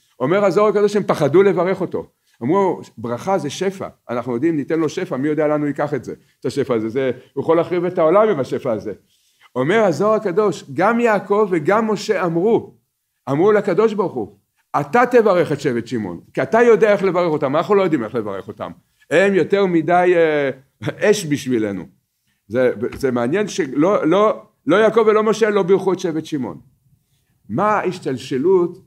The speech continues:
של התיקון של שבט שמעון? כמה וכמה תיקונים נעשו במשך הדורות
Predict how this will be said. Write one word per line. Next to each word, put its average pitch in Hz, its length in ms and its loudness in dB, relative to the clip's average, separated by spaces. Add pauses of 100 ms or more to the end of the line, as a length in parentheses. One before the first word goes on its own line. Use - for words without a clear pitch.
(120)
של 113 200 -10
התיקון 123 340 -8
של 139 160 -12
שבט 110 340 -8
שמעון? 80 300 -12 (460)
כמה 190 380 0
וכמה 135 540 -2 (280)
תיקונים 147 560 -4
נעשו 117 340 -6
במשך 143 440 -6
הדורות 147 640 -2